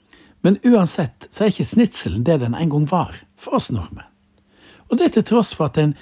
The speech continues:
skikkelig og ekte heimelaga snitsel på ordentlig østerriksk vis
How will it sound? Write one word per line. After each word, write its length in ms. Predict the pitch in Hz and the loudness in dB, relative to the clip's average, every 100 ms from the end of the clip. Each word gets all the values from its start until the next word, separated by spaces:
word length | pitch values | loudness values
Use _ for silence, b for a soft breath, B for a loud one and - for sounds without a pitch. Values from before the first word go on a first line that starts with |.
| b | b
skikkelig 520 | b - 330 - 208 185 | b -2 -2 2 2 2
og 180 | - | 0
ekte 240 | - - 160 | -4 -2 0
heimelaga 420 | 190 208 165 143 | 4 4 4 2
snitsel 440 | 139 202 - - 123 | 2 0 0 -6 -6
på 100 | - | -4
ordentlig 400 | - 285 - 139 - | 2 2 2 -4 -2
østerriksk 460 | 190 - 143 120 - | -8 -2 -2 -2 0
vis 280 | 190 208 | 2 2